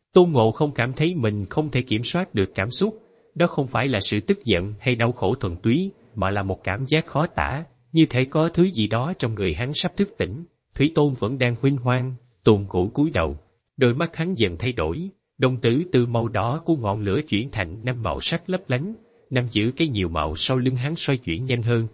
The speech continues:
rồi chìm vào cơ thể hắn. Bỗng nhiên, Tôn Ngộ không ngẩng đầu,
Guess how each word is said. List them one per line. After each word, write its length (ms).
rồi 180
chìm 240
vào 180
cơ 160
thể 140
hắn. 280
Bỗng 240
nhiên, 260
Tôn 180
Ngộ 200
không 260
ngẩng 240
đầu, 220